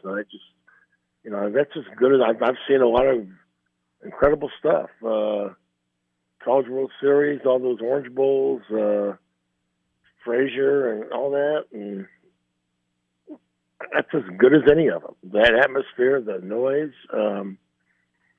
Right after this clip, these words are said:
I was, I was kinda laughing to myself. What, um, okay, that, that last, that last cheer I heard was,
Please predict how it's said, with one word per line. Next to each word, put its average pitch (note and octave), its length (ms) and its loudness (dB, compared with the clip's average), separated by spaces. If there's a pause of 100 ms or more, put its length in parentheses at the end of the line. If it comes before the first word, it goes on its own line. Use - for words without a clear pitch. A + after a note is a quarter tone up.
(160)
I - 60 -4
was, G#2+ 140 -4 (140)
I A2+ 80 2
was A2 200 -4
kinda A#2 140 0
laughing A#2 320 2
to A2+ 60 -2
myself. A2+ 640 4
What, A2 240 -4 (140)
um, G2+ 340 -2 (1040)
okay, D#3+ 220 2
that, B2+ 200 2
that B2 180 -2
last, E3 260 2 (140)
that C#3 140 0
last D3 260 -6 (140)
cheer E3 200 -2
I B2 60 -4
heard A#2+ 320 -6 (1500)
was, C3+ 580 -6